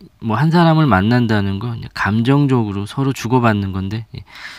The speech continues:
너무 일방적으로 자신의 요구만 할 수 있어요. 황제니까요. 자, 그런 거 잘 가리키면서, 예, 지나친 감상은 금물이다.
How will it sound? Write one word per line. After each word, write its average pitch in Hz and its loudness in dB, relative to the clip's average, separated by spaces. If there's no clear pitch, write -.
너무 113 0
일방적으로 113 2
자신의 123 0
요구만 104 -2
할 143 0
수 - -6
있어요. 98 -6
황제니까요. 147 -2
자, 98 -6
그런 110 0
거 95 -4
잘 95 -4
가리키면서, 107 -4
예, 82 -16
지나친 147 0
감상은 127 0
금물이다. 110 -8